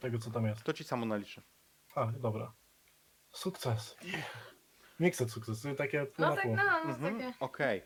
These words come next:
Speaker 3: Mm.
Speaker 2: Słuchaj,
Speaker 3: Ale
Speaker 2: z-,
Speaker 3: za-, zawsze to niż nic.
Speaker 2: ale to jest wymiana, wymiana ciosów z człowiekiem. Co prawda on ma broń, ale, ale bije ci się wręcz.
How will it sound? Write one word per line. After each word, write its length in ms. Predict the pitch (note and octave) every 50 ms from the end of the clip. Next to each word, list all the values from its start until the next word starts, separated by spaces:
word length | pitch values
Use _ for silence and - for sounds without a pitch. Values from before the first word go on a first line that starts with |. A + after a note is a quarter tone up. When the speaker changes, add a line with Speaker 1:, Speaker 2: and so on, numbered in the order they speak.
| -
Speaker 3:
Mm. 220 | - A3+ A3+ A3 A3
Speaker 2:
Słuchaj, 420 | - - D3+ - B2 A2 A3 A3+ A3+
Speaker 3:
Ale 120 | A#3+ A#3+ A#3+
Speaker 2:
z-, 20 |
Speaker 3:
za-, 120 | B3 A#3+
zawsze 260 | C#4 - - - E4 E4
to 140 | E4 D#4+
niż 160 | D#4+ D#4+ - -
nic. 100 | A3+ F3+
Speaker 2:
ale 140 | D3+ D#3+ D#3
to 100 | D#3+ F#3
jest 100 | F3 D#3+
wymiana, 420 | F3 F3 F3 E3 E3 D#3+ D3+ C3+
wymiana 760 | C#3+ C3 D3+ D#3 D#3 D#3+ D#3+ D#3 D3+ C#3 C#3 C3+ C3+ C3+ C3+ B2+
ciosów 360 | - - D#3 C#3 - C3 A2+
z 60 | - -
człowiekiem. 640 | - B2 A2+ G#2+ C3 B2+ - - A2+ A2 A#2+ A2+ - - - - - -
Co 120 | - B2
prawda 240 | D#3+ E3+ E3+ D#3+ D#3
on 180 | D3+ D3+ D3
ma 180 | D3 D3+ E3 D#3+
broń, 280 | C#3+ C3+ C3 C3+ C#3+ B2+
ale, 340 | - C3+ C3+ C3+ C3+ B2+
ale 440 | E2+ C3 C3+ C3+ C3+ C3 C3+ C3 B2+ B2+ B2+
bije 240 | B2+ B2+ B2+ C#3+ C#3
ci 120 | - -
się 160 | - - - A#2
wręcz. 460 | G#2+ - C3 A2+ G#2 - - -